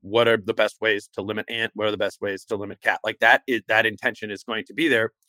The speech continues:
which is going, whether it be Mike or Jaden, or maybe Mike, at probably most Mike and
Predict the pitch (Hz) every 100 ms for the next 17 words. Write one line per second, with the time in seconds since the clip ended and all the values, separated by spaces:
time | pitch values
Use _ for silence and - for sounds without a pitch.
0 | _ 127 135 117 135 127 117 117 113 110
1 | _ 123 139 117 113 110 - _ _ _
2 | - 117 113 107 104 104 101 92 110 101
3 | 104 107 - - - 104 85 - 110 110
4 | 104 - _ _ _ _ _ 117 110 107
5 | 113 104 101 95